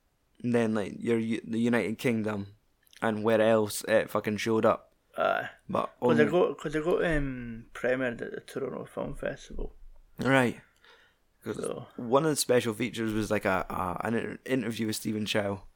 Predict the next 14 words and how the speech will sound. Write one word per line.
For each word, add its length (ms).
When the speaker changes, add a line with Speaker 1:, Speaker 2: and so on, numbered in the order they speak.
Speaker 1:
and 240
the 80
guy 460
starting 300
the 60
interview 440
was 160
talking 300
about 220
how 180
Kung 260
Fu 120
Hustle 360
is, 320